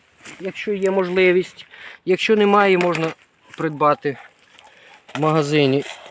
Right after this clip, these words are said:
селітру або нітромофос. В даному с-, випадку селітра. <coughs> Всипаємо селітри небагато, десь в районі сімдесяти грамів.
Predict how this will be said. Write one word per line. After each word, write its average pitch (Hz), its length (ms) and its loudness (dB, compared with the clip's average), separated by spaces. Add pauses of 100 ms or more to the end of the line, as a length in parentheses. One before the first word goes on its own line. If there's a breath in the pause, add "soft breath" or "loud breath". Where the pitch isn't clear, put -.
(140)
селітру 226 680 -2 (280)
або 180 260 2
нітромофос. 135 720 0
В 123 40 -14
даному 156 380 0
с-, - 240 -12 (140)
випадку 131 500 -2
селітра. 214 540 -6 (840 loud breath)
<coughs> 202 340 0 (1700)
Всипаємо 156 540 -2
селітри 143 480 -6
небагато, 190 600 -2 (460)
десь 143 400 -2 (420 loud breath)
в 135 40 -10
районі 139 340 2
сімдесяти 139 540 -4
грамів. 214 440 -4